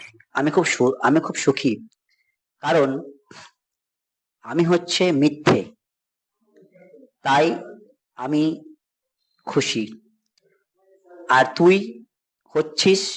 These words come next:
জীবনের সত্য, তাই তুই, তোকে লোকে পছন্দ করে না,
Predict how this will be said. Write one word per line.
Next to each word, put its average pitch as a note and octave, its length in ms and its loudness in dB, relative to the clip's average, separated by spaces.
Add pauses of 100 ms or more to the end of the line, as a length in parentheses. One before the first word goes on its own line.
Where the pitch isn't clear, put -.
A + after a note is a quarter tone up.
(120)
জীবনের D#3 340 4
সত্য, C#3 640 -2 (1300)
তাই F#3 220 2
তুই, G#3+ 420 2 (600)
তোকে F3 380 0 (140)
লোকে C3+ 420 4
পছন্দ C#3+ 380 2
করে A#2 200 4
না, A2 220 -2